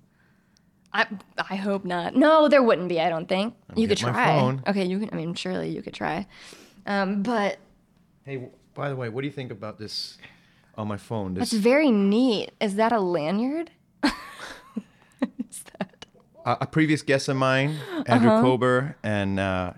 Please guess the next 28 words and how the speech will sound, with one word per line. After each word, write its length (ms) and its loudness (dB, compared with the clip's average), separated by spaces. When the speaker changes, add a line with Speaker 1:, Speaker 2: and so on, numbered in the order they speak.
Speaker 2:
today 320 -6
we 120 -4
had 140 -6
Will 140 -4
Swenson 440 -8
earlier. 460 -4
They 120 4
made 280 4
a 60 2
lot 180 2
of 80 -4
fun 200 -2
of 60 -2
me. 240 -6
Speaker 1:
For 100 2
your 200 -2
Speaker 2:
They 140 0
made 200 4
Speaker 1:
lanyard? 140 0
Speaker 2:
fun 180 0
of, 80 -6
uh, 340 -8
they 80 -8
poked 300 -4
a 60 -2
lot 200 2
of 60 -4
fun. 300 -4